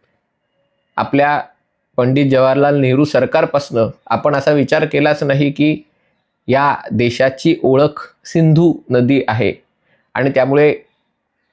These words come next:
सिंधू नदीच्या दोन भुजा, ज्याला एक भुजा ब्रह्मपुत्र आहे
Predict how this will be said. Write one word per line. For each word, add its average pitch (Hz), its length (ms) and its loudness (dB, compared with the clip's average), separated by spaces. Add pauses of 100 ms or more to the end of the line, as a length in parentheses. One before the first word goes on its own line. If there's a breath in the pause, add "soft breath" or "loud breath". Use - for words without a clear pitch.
सिंधू 135 480 2
नदीच्या 143 540 0 (200)
दोन 156 360 2
भुजा, 131 280 2
ज्याला 131 280 2
एक 147 260 0
भुजा 135 240 2
ब्रह्मपुत्र 139 600 -2
आहे 123 160 -2